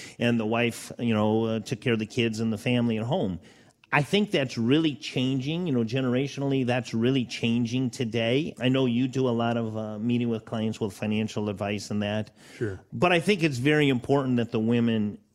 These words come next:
Speaker 1: are more involved. A lot of the clients and the appointments that I have, I don't know if it's because they've been married for so long and, and the, the wife says, um, "I'm going with you,"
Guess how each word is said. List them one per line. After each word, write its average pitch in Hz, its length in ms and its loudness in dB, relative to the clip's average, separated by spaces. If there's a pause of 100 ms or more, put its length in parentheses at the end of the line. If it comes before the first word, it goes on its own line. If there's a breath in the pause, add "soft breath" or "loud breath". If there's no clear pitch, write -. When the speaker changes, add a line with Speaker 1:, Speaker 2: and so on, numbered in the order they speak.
Speaker 1:
are 110 140 2
more 113 240 4
involved. 104 480 2
A 113 100 -2
lot 131 320 6
of 160 80 2
the 139 80 2
clients 131 600 0
and 113 120 0
the 113 100 2
appointments 117 480 -2
that 110 120 -2
I 127 200 0
have, 98 540 -2 (380 loud breath)
I 123 100 4
don't 120 140 4
know 113 180 4
if 104 80 0
it's 110 140 -4
because 110 300 -2
they've 107 120 0
been 107 140 0
married 113 260 2
for 117 120 -6
so 110 200 -2
long 110 380 2
and, 104 160 -4
and 104 320 -4
the, 101 400 -4 (460 soft breath)
the 117 200 -2
wife 113 260 0
says, 107 420 0 (160)
um, 101 680 2 (560)
"I'm 139 300 6
going 170 300 4
with 139 200 2
you," 139 340 0